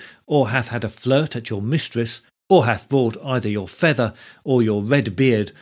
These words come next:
or your little legs and co on the stage,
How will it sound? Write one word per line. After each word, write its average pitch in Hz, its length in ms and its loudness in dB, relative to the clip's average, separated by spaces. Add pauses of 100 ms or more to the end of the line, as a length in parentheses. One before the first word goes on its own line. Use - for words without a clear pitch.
(160)
or 127 160 2
your 110 180 0
little 131 260 -2
legs 135 360 -2
and 113 200 -6
co 117 300 -2
on 110 160 -4
the 101 80 -8
stage, 139 480 0